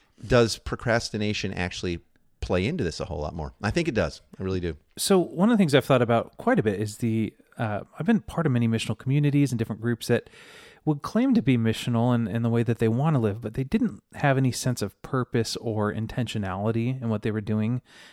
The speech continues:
Speaker 2: And so you'd have just a bunch of misses because there'd be no intention in moving people.
Speaker 1: Let's hang out a bunch, but what are we doing?
Speaker 2: Yeah,
Speaker 1: Yeah.
Speaker 2: exactly. So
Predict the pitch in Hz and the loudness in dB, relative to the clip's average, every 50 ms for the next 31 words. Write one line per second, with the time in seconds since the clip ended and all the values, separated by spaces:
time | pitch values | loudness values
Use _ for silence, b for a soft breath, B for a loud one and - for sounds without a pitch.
0 | B B - 107 104 - - - 113 104 104 104 107 113 113 117 104 - 123 - | B B -6 -6 -6 -4 -4 -2 -2 -2 -2 -2 -4 -4 -4 -4 -4 -4 -6 -6
1 | - 110 - 110 101 - 101 104 117 151 151 - - 101 101 104 101 - 107 - | -6 -4 -4 -4 -4 -4 -6 -2 -2 -2 -2 -2 -4 -4 -6 -6 -8 -10 -12 -8
2 | - 113 101 107 104 98 107 104 101 101 98 98 95 - - 117 110 - - 104 | -8 -6 -6 -6 -6 -6 -6 -6 -4 -4 -4 -6 -6 -6 -6 -8 -6 -6 -6 -6
3 | 101 101 98 101 113 120 117 117 117 101 95 - 107 101 - 95 101 98 - 107 | -4 -4 -2 2 2 2 2 2 -2 -4 -4 -6 -8 -8 -4 -4 -4 -4 -4 -6
4 | 92 101 117 - - 151 160 143 131 127 131 127 113 92 101 101 98 98 98 - | -4 -4 -2 0 2 2 4 6 8 6 8 8 6 4 4 2 2 2 0 -2
5 | - - - - - 101 95 95 92 92 90 - - 101 107 104 104 104 104 120 | -4 -6 -6 -4 0 2 4 4 4 4 2 0 0 0 2 4 4 2 4 4
6 | 151 202 247 247 - _ _ - 247 226 151 127 135 185 175 165 - 127 101 - | 4 4 4 2 -2 _ _ -2 2 2 2 4 6 4 4 4 4 0 -2 0
7 | - - 185 180 170 | 4 6 6 6 6